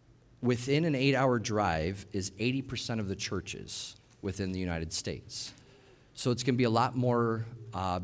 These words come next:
eas-, it's gonna be easier for people to get there for different trainings, for different conferences and things like that. So logistically, it makes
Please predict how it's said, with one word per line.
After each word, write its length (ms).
eas-, 360
it's 160
gonna 140
be 260
easier 320
for 100
people 300
to 120
get 460
there 380
for 160
different 280
trainings, 440
for 140
different 260
conferences 680
and 100
things 280
like 220
that. 200
So 160
logistically, 880
it 100
makes 400